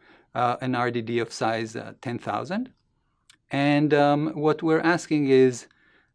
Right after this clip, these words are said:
um, to ta-, get the first element or the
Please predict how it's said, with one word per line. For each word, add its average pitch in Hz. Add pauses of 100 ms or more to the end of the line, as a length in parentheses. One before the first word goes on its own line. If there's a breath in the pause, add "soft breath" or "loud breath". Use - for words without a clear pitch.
um, 127
to 139
ta-, 147
get 147
the 127
first -
element 147
or 123
the 113